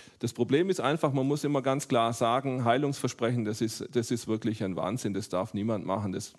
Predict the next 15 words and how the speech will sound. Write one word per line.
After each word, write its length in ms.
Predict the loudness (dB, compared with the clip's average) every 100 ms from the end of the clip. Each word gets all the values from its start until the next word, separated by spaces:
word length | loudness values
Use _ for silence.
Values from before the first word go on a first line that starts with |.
| -6
tun 160 | -4 -2
ja 80 |
auch 100 | -2
die 120 | -4 -6
Ärzte 280 | -6 -6
nicht. 220 | -6 -6 -10 -2
Aber 200 | 0 2
es 80 | 2
hat 140 | 0
sich 120 | -2
gezeigt 400 | -4 0 0 0
eben, 180 | -2 0
dass 160 | -2 0
diese 280 | -2 -2
Studie 520 | -2 0 0 0 -2